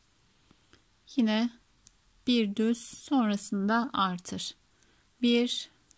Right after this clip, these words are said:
iki, üç, dört, beş, altı, yedi. On bir, dokuz, yedi eksilerek devam ediyor. Bir tane artırdım.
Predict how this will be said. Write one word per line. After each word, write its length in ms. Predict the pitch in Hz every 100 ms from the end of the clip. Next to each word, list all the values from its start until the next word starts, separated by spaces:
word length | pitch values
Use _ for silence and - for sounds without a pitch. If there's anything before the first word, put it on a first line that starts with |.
| _ _
iki, 500 | 226 - - 226 233 233 _ _ _ _ -
üç, 480 | 220 233 233 - - _ _ _ _ _ -
dört, 500 | 233 226 240 - - _ _ _ _ _ 233
beş, 520 | 226 233 - - - _ _ _ - -
altı, 600 | 226 220 220 - 233 240 233 _ _ _
yedi. 380 | 240 220 190 - - _ _ _ _ _ _ _ _ _ -
On 320 | 240 254 240
bir, 360 | 240 262 - - _ -
dokuz, 440 | 247 - 262 226
yedi 320 | 220 180 - -
eksilerek 640 | 226 - - 202 180 180
devam 360 | 190 190 214 233
ediyor. 440 | 233 226 233 233 233 _ _ _ 247
Bir 160 | 233
tane 420 | 220 214 190 185
artırdım. 880 | 202 208 220 - 226 214 220 226 233